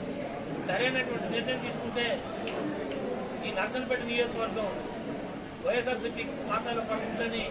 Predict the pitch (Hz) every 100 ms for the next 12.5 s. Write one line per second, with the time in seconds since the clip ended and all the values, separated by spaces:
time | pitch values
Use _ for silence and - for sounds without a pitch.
0 | - - - - 185 202 233 226 233 247
1 | - - - - - - - - - -
2 | - - 220 254 262 277 269 262 - -
3 | - - - - - 214 247 247 240 247
4 | 233 196 - - - - 196 220 240 254
5 | 254 269 - 190 208 226 240 226 233 -
6 | 233 214 233 214 226 226 202 190 226 233
7 | 233 240 240 - 226 247 - - 269 -
8 | - - 240 254 233 - - - - -
9 | - - - - - 262 240 226 226 247
10 | 262 - - - - - - - - -
11 | - - 185 240 269 247 - 214 220 247
12 | 254 233 285 254 269